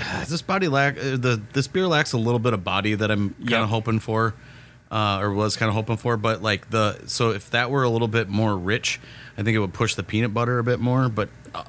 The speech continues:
Speaker 1: as a whole, the, I'm super happy with the peanut butter flavor.
Speaker 2: The peanut butter flavor, I think, is fantastic.
Speaker 1: Yeah.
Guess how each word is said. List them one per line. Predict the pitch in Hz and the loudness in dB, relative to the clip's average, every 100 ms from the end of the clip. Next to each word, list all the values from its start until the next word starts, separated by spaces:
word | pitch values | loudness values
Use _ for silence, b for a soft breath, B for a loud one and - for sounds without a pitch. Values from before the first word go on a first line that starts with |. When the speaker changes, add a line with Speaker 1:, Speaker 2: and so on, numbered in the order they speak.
| - | -2
Speaker 1:
as | 127 120 | 2 2
a | |
whole, | 98 101 113 131 | 0 0 2 2
the, | 123 98 95 B B - | 2 0 0 B B -8
I'm | 98 | -4
super | - - 139 113 | -2 0 0 0
happy | 104 101 - | -2 -2 -2
with | 95 90 | -4 -4
the | 92 92 - | -6 -8 -4
peanut | - 151 92 | 2 2 2
butter | 90 | -4
flavor. | 87 - 53 50 - | -4 -8 -10 -6 -6
Speaker 2:
The | 120 | 0
peanut | 185 190 | 2 2
butter | 170 | 2
flavor, | 170 160 139 127 | 2 2 2 2
I | |
think, | 117 123 | 0 -2
is | 113 | -2
fantastic. | 120 110 117 110 - 113 | -4 -2 -2 -2 0 0
Speaker 1:
Yeah. | 110 | 0